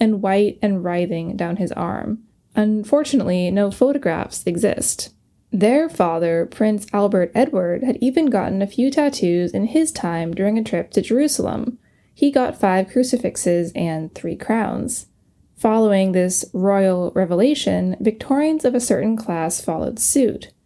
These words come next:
Discreetly, of course. Winston Churchill's mother got a small tattoo of a snake eating its tail on her left wrist. And it wasn't long before the tattoo trend jumped across the pond. By eighteen ninety-seven, the New York World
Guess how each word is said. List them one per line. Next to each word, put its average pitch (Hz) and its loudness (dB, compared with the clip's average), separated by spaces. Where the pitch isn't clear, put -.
Discreetly, - 0
of - -8
course. - -2
Winston 277 2
Churchill's - 0
mother 196 2
got 202 2
a 214 2
small 247 0
tattoo 277 0
of 214 0
a 247 2
snake 175 -2
eating 254 2
its 220 -2
tail - -2
on 190 -2
her 185 -2
left - -6
wrist. - -4
And 247 6
it 240 0
wasn't 302 2
long 196 2
before 240 0
the 254 2
tattoo 214 0
trend 170 -2
jumped 185 0
across - -4
the - -4
pond. 220 -2
By - 2
eighteen 302 2
ninety-seven, 180 0
the 185 2
New 226 4
York 226 0
World 170 0